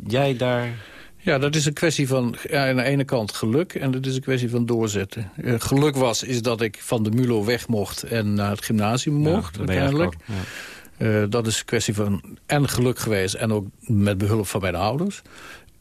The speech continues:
Speaker 2: Die dan weer een vriend hadden die enzovoorts. Eh, en zo is dat eigenlijk, eh, gelopen. En dan is het een kwestie van doorzettingsvermogen... dat je ook het gymnasium met succes afsluit.
Speaker 1: Hmm.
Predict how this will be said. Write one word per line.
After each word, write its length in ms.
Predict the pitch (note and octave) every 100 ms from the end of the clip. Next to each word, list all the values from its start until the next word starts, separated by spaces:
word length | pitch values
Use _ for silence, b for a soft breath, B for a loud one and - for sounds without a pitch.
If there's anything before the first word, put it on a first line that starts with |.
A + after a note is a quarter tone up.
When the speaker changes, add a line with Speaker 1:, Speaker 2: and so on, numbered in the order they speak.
| - B2+
Speaker 2:
Die 140 | C3
dan 180 | B2 G2+
weer 180 | G2 G2+
een 60 | G2
vriend 280 | F#2+ A2+ A2+
hadden 380 | F#2 G2+ F#2 F#2
die 240 | G2 F#2+
enzovoorts. 680 | - C#3+ D3+ - D3+ E3 - - -
Eh, 340 | A#2+ A2 G#2+ G2+
en 120 | A2
zo 160 | C3
is 140 | A#2 G#2
dat 220 | A2+ G#2+
eigenlijk, 400 | G#2+ G#2 G2+ G#2+ -
eh, 60 | G2
gelopen. 640 | - G2 G2 C#3 - E3+
En 100 | C3
dan 240 | B2 A#2+ A2
is 180 | - A2
het 100 | A2
een 60 |
kwestie 340 | - A#2+ - G#2+
van 180 | G#2+
doorzettingsvermogen... 920 | G#2 C3 A#2 G#2+ G#2 - G#2+ G2 G2 A#2
dat 140 | A2
je 80 | G#2+
ook 120 | G#2+
het 140 | G2 -
gymnasium 460 | G#2 G#2 G#2 G#2
met 140 | G#2 G#2
succes 360 | - - A2+ -
afsluit. 480 | A#2+ - B2 D#3
Speaker 1:
Hmm. 100 | B